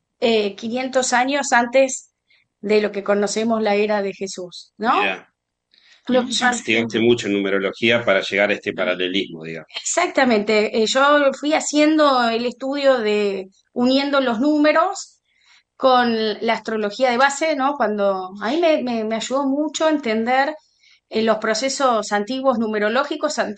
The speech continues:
Speaker 1: a través de la astrología de base.
Speaker 2: Claro.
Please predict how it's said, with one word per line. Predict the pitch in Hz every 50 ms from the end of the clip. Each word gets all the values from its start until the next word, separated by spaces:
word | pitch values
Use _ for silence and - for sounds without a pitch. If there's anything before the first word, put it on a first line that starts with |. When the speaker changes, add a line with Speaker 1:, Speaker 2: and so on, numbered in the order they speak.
| - -
Speaker 1:
a | - 226 202
través | 214 208 214 233 254 240
de | 247 240 220 208
la | 202 190
astrología | 190 - 208 202 190 190 190 190 - 226 220 208
de | 208 196 196
base. | 190 185 185 - - 190 - _ _
Speaker 2:
Claro. | - 101 90 92 87 82 80 - -